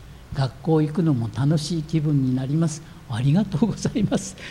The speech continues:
教会がどんな小さなことであっても、地域のために何かしたい。そして小さなことを始めている。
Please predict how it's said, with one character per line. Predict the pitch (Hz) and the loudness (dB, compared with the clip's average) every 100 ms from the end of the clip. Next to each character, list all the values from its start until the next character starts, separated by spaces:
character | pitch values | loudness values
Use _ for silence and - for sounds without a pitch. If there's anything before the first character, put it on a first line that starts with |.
| - - - - - - - - - - - - - - - - - - - - - | -16 -18 -14 -14 -14 -16 -20 -20 -20 -20 -18 -18 -18 -20 -20 -20 -20 -20 -20 -20 -8
教 | - 196 | -2 -2
会 | - 170 104 - - 135 | 0 -2 -2 -4 -8 -4
が | 123 120 - - - | -2 -2 -8 -14 -4
ど | 160 254 | 2 4
ん | 233 | 4
な | 208 | 2
小 | - 202 | -2 -2
さ | 170 156 | -2 -2
な | 131 | -2
こ | 131 | -2
と | 151 123 | -2 -4
で | 120 | -4
あ | 113 | -8
っ | |
て | - 147 | -10 0
も、 | 147 117 - - - - | 2 0 -4 -14 -16 -10
地 | - 233 | -2 0
域 | 196 185 | 0 0
の | 139 | -2
た | - 143 | -2 0
め | 143 | 0
に | 185 247 | 2 0
何 | 311 330 | 0 -2
か | - 165 | -2 -4
し | - - | -4 -8
た | - | -12
い。 | - - - - - - - - - | -12 -16 -20 -20 -20 -20 -20 -20 -8
そ | 185 | -4
し | 147 - | -4 -4
て | 180 - - - | -6 -6 -16 -8
小 | 175 143 | -6 -4
さ | - - | -6 -10
な | - | -6
こ | 233 | -6
と | - 220 | -2 -2
を | 160 127 - - - - | 0 -2 -8 -16 -20 -20
始 | - 147 131 | -8 -4 -2
め | 117 | -2
て | - | -4
い | |
る。 | - | -10